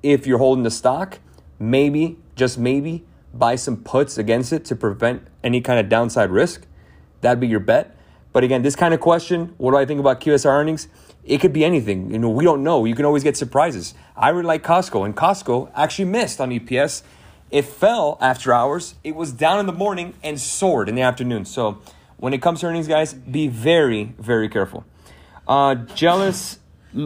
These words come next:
Jean Louise Ricard asks, "Why options, not stocks?" Well, we do both. I own stocks. So this is the anal-, the analogy I told our students and our members. And it's gonna be a little crude, but again, forgive me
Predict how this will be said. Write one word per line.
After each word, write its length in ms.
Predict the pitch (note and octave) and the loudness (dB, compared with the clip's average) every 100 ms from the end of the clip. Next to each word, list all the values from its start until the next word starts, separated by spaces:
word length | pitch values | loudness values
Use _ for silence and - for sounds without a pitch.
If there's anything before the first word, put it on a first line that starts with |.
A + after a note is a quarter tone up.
| - C#3 | -8 -8
Jean 500 | B2+ G#3+ A#3 A3+ B2 | 0 2 4 2 2
Louise 460 | E3 F#3+ G3 F#3+ - | 2 2 0 -4 -8
Ricard 640 | - C#3+ D3+ - D3+ G#2 - - - | -6 -4 -2 2 2 0 -8 -20 -2
asks, 320 | B2 A#2+ - | 0 0 -4
"Why 280 | B2+ C3+ A#3+ | -6 0 0
options, 460 | B3 F3+ F3+ G3 D3 | 2 -2 -2 -6 -4
not 220 | B2+ C3 | -4 -4
stocks?" 460 | - G3+ C#3 - - _ - | -4 -4 -4 -14 -20 _ -8
Well, 140 | - E3 | -4 -2
we 100 | C#3 | 0
do 80 | |
both. 400 | - C#3 - - _ _ - - | 2 0 -2 -14 _ _ -20 -2
I 200 | C3 C3 - | -2 0 2
own 280 | A3 B3+ | 2 2
stocks. 580 | - - F2+ - - - | -4 -4 -4 -4 -10 -20
So 200 | - C3 | -8 -4
this 160 | B2 F3+ | -2 -2
is 100 | G#3 | 0
the 80 | F#3 | 0
anal-, 340 | E3 E3 E3 | 0 0 -2
the 100 | C3 | -4
analogy 460 | B2+ D3+ E3+ C#3+ C#3 - | 0 2 0 -2 -6 -4
I 200 | B2 C3 | -4 -4
told 420 | C#3 C#3 C#3 - | -4 -4 -4 0
our 300 | A2+ A2 G#2 | 2 2 0
students 500 | - D3 C3 - - | -4 -6 -6 -8 -10
and 160 | C3 B2 | -4 0
our 180 | A2+ | 0
members. 520 | A2 C#3 G#2+ - - - _ - _ _ _ _ _ _ - - - _ - | 0 -2 -4 -10 -20 -20 _ -20 _ _ _ _ _ _ -20 -20 -20 _ -6
And 140 | A#2+ | -4
it's 80 | C3+ | 0
gonna 120 | F3 | 0
be 80 | F3+ | 4
a 40 | |
little 160 | G3 F#3 | 4 4
crude, 440 | F#3 G#3 E3 G2+ | 2 4 4 2
but 120 | G#2+ A#2 | 0 -2
again, 260 | C#3 B2+ | 0 -2
forgive 340 | A#2 C3 F3 D3+ | -2 2 2 2
me 320 | B2+ A2+ | -2 -4